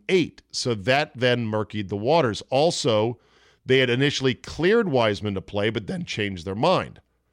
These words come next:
I'm not weighing in on the specifics of the case 'cause it could be total bullshit. Like, for example, all these kids that are transferring now, some of whom played games last year,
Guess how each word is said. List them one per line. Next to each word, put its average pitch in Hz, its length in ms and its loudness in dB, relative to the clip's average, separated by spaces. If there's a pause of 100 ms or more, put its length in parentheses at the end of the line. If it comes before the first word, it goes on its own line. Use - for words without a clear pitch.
(760)
I'm 185 200 2
not 170 220 4
weighing 139 260 4
in 131 120 4
on 117 100 2
the 107 60 0
specifics 143 600 -2
of 156 80 -4
the 156 60 -2
case 160 320 -2
'cause 117 180 -2
it 104 120 -6
could 139 200 0
be 123 100 0
total 117 300 0
bullshit. 123 560 -2 (480)
Like, 117 200 0
for 143 200 4
example, 120 440 0
all 117 200 2
these 147 160 2
kids 139 240 -2
that 117 80 0
are 101 80 -6
transferring 131 560 -2
now, 131 220 2
some 135 240 0
of 123 120 -2
whom 123 180 -2
played 123 360 -2
games 117 340 -2
last 131 340 0
year, 143 240 -2